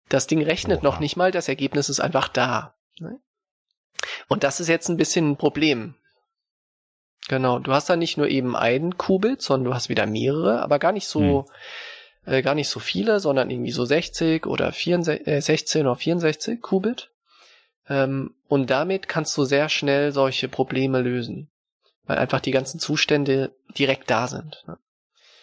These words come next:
Speaker 1: So, das macht jetzt für die, für vieles ein Problem. Das macht ein Problem für Sicherheit im Internet, nicht? Auf jede, die meisten Seiten, auf die du heute gehst, haben so ein S-S-L-Zertifikat.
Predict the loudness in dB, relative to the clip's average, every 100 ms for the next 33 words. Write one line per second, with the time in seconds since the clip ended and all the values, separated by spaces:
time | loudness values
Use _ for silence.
0 | _ -8 -4 -2 0 -2 0 -2 -2 0
1 | 2 0 0 -2 -2 -4 _ _ -4 0
2 | 0 0 0 2 0 -2 -2 0 0 0
3 | -4 -4 -10 -16 _ _ _ _ _ _
4 | _ -8 -4 -2 -2 -4 0 0 2 0
5 | 0 -2 -6 -2 0 2 2 0 -4 -12
6 | _ _ _ _ _ _ _ _ _ _
7 | _ _ _ _ _ -8 -2 0 2 2
8 | 0 -4 -8 0 2 2 0 2 2 2
9 | 2 2 2 2 0 -6 -6 -2 -2 0
10 | -2 0 2 2 2 0 -4 -4 2 2
11 | 0 0 0 0 -2 -4 -2 0 0 0
12 | -2 -2 0 -2 0 -2 -2 -4 0 0
13 | 2 0 0 -4 -2 0 0 0 -8